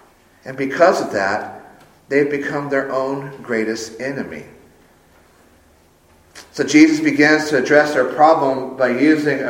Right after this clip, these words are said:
what's now for me a term to us, "I, I know your works." And just like with the Sardis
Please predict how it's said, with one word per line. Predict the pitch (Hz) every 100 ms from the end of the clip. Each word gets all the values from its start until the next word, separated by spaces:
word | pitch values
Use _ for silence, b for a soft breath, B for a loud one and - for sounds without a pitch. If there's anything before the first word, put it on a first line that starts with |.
| 123
what's | 127 123
now | 139 147
for | 131
me | 123 120
a | -
term | - 175 190
to | 143 127
us, |
"I, | 123 123 123
I | 131
know | 151
your | 165 160 147
works." | 156 - - - - - _ b b b b b 147
And | 143
just | 165 175
like | 170 165
with | 160 143
the |
Sardis | 139 156 147 151